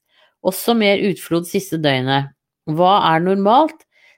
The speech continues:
Siste del av svangerskapet. Er dette fødselstegn, eller er det rett og slett vanlig med så mye så tidlig? Har hatt styrtfødsler, så redd jeg f-, går og modner uten,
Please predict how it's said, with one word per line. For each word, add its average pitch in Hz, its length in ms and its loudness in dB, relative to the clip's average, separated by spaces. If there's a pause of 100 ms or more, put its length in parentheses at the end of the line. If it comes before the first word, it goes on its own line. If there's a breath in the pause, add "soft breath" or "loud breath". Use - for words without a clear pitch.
(140 soft breath)
Siste - 380 -6
del 170 180 0
av 170 80 -2
svangerskapet. 143 800 -2
Er 175 120 -2
dette 196 200 -4
fødselstegn, 208 800 -6
eller 190 160 -4
er 185 160 0
det 190 140 -6
rett - 180 -8
og 180 80 -8
slett 185 240 -4
vanlig 165 460 -2 (580 loud breath)
med 185 400 -2
så 175 320 0
mye 160 380 -2
så 156 160 0 (100)
tidlig? 135 540 -4 (340)
Har 202 140 2
hatt 226 100 -4
styrtfødsler, 202 800 -4
så 220 140 -4
redd 185 180 2
jeg 190 140 0
f-, - 100 -20 (160)
går 170 320 0
og 185 140 -2
modner 170 500 -2
uten, 196 540 -4